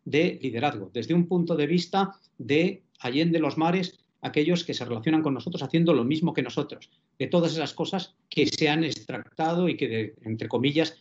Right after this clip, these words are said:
se han predicado. El mejor ejemplo. Pero también es el mejor ejemplo de lo que las empresas en general han hecho. Por eso me alegra que, que hayáis dicho que, de alguna forma,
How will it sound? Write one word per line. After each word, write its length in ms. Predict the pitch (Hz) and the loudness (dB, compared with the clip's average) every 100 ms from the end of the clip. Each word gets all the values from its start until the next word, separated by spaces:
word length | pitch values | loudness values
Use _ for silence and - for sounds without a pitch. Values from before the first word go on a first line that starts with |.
| - | -6
se 140 | - | -2
han 100 | 113 | -2
predicado. 360 | 110 107 - - _ | -2 -6 -10 -20 _
El 140 | - 147 | 0 0
mejor 240 | 135 139 | 2 -2
ejemplo. 320 | 113 - - _ _ _ _ _ | -4 -8 -20 _ _ _ _ _
Pero 140 | 120 139 | -2 2
también 240 | 151 202 | 4 4
es 140 | 202 | 2
el 120 | 180 143 | 0 -2
mejor 260 | 117 156 | -2 -4
ejemplo 320 | 165 - 185 | -2 -4 -2
de 100 | 175 | -2
lo 120 | 127 113 | -2 -4
que 100 | 113 | -6
las 160 | 98 | -8
empresas 420 | 107 101 - 156 | -10 -8 -6 -6
en 80 | 131 | -6
general 320 | 113 110 117 | -4 -4 0
han 140 | 117 117 | 2 2
hecho. 260 | 175 - | 0 -2
Por 140 | - 131 | -2 0
eso 300 | - 147 - _ _ | 2 0 -2 _ _
me 120 | 131 | -2
alegra 340 | 117 135 151 147 | 2 4 2 2
que, 320 | 117 104 107 | 0 -2 -4
que 200 | 117 101 | -4 -2
hayáis 280 | 104 117 113 | 0 0 0
dicho 400 | 131 123 135 135 _ - _ | -2 0 -2 -4 _ -20 _
que, 280 | 113 110 110 | -2 -2 -2
de 60 | 110 | -6
alguna 300 | 110 131 123 | -2 0 2
forma, 500 | 143 127 127 143 | 0 2 0 -2